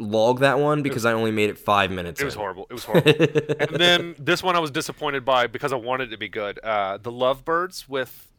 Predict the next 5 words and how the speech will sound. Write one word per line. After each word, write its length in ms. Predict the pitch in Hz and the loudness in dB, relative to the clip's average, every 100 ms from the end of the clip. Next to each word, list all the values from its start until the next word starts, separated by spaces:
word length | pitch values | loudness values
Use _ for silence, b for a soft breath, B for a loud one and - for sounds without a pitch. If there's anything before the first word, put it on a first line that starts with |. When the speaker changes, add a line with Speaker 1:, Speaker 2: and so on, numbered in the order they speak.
| - | -16
Speaker 2:
uh, 200 | 123 98 - | -14 -14 -16
Kumail 500 | 160 147 151 147 151 _ b b b - | -8 -4 0 -2 -4 _ b b b -10
and 420 | 127 120 120 117 - | -6 -4 -6 -10 -14
Issa 220 | 131 151 | -10 -4
Rae. 340 | 151 165 185 | -2 -2 -4